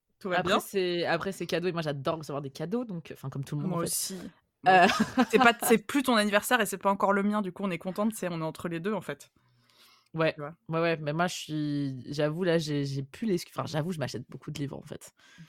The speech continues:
Speaker 1: C'est
Speaker 2: ces
Speaker 1: vrai ?
Speaker 2: temps-ci. Ouais. Je, j'ai plus de, j'ai plus de restrictions, là. <laughs> Ça y est.
Speaker 1: Tu fais plus ton défi de, d'acheter qu'un seul livre neuf par, euh,
Speaker 2: Mais
Speaker 1: mois ?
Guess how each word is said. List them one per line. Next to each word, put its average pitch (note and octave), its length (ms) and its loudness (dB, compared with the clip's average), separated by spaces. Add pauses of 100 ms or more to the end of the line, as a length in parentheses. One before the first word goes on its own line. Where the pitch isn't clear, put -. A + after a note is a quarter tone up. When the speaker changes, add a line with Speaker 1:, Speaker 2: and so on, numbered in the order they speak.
Speaker 1:
C'est E3+ 100 -4
Speaker 2:
ces D#3+ 60 2
Speaker 1:
vrai ? E3+ 100 2
Speaker 2:
temps-ci. - 560 -8 (320)
Ouais. D3+ 420 0
Je, D3+ 240 0
j'ai E3 180 2
plus C#4 200 -4
de, F3 720 6 (640)
j'ai E3+ 160 2
plus C4+ 140 2
de A#3+ 60 10
restrictions, G3+ 540 4
là. D3 120 0 (100)
<laughs> C#4+ 200 10
Ça B3 200 10
y A3 40 12
est. G#3+ 220 10 (360)
Speaker 1:
Tu B3 100 0
fais A#3+ 180 6
plus C4+ 180 0
ton G#3+ 140 -2
défi G#3+ 300 0
de, G#3 120 0
d'acheter F3+ 340 -2
qu'un G3 180 -2
seul G3 180 0
livre F3+ 220 -4
neuf F#3 180 0
par, D#3 180 2
euh, D#3 140 4
Speaker 2:
Mais D3+ 60 -2
Speaker 1:
mois ? F3+ 200 -2